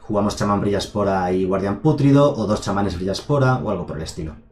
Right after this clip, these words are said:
Ah, es una orzo mala, ¿vale? Es una White Winnie con negro para nada, para llevar esto.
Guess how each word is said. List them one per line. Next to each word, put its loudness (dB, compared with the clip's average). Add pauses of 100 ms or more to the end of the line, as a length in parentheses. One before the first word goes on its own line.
(2250)
Ah, 0
es 0
una 8
orzo 2
mala, -2
¿vale? -4
Es -8
una 4
White 6
Winnie 8
con 6
negro 8
para 0
nada, -4 (140)
para -2
llevar 2
esto. -6